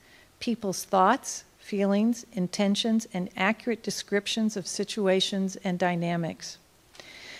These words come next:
They have non-local primary knowing about things that arise from the non-local field,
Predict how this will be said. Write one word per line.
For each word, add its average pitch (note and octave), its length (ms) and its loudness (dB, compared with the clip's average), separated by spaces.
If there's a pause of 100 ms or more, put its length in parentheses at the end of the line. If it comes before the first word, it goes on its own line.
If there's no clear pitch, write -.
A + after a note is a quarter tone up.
(160)
They A3 80 6
have A3 180 4
non-local A#3+ 720 4
primary A#3+ 720 2
knowing G3+ 640 2
about F#3+ 380 6
things G3 300 -2
that F3+ 160 0
arise G#3 600 4
from F#3+ 220 -2
the E3+ 140 0
non-local G#3 760 2
field, F#3 680 -2